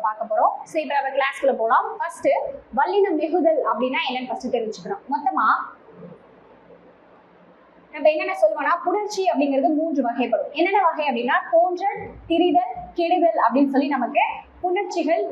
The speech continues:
மூன்று வகைப்படும். இப்போ இந்த வல்லினம் மிகுதல் அப்படிங்கிறது இந்த புணர்ச்சியான தோன்றல் விகார புணர்ச்சியில இருந்தா நமக்கு என்ன பண்ணுது அப்படின்னா வல்லினம் மிகுதல் அப்படிங்கிறது நடைபெறுகிறது. So, மொத்தமா புணர்ச்சி மூன்று, ஒன்று தோன்றல், இன்னொரு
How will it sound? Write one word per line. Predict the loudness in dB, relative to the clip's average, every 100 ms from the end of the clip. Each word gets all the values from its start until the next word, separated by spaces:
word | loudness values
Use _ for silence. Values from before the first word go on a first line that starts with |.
| 2
மூன்று | 2 2 0
வகைப்படும். | -2 0 2 0 -2 -14 -12 0 2
இப்போ | 6 6 4 0 2 4
இந்த | 4 4
வல்லினம் | 2 2 4 4
மிகுதல் | 4 4 4 2
அப்படிங்கிறது | 2 2 2 2 4 4 2 -6 2
இந்த | 4 4 2
புணர்ச்சியான | 0 -2 2 2 4 2 2 0 -2 -14 -2
தோன்றல் | 0 2 2 4 4 2
விகார | 2 0 -2 2
புணர்ச்சியில | 2 2 4 6
இருந்தா | 6 4
நமக்கு | 2 2 2
என்ன | 0
பண்ணுது | 0 0 -2
அப்படின்னா | 0 2 2 0
வல்லினம் | -2 0 0 0 0 2
மிகுதல் | 2 2 2 4 4 2
அப்படிங்கிறது | 0 0 0 0
நடைபெறுகிறது. | -2 -2 0 0 0 -4 -6 -12 -20 -6
So, | -2 -2
மொத்தமா | -2 -2 -2 0
புணர்ச்சி | 2 2 4 2 4
மூன்று, | 4 4 2 -2 -8 0
ஒன்று | 2 2 2
தோன்றல், | 2 4 2 0 0
இன்னொரு | -2 -2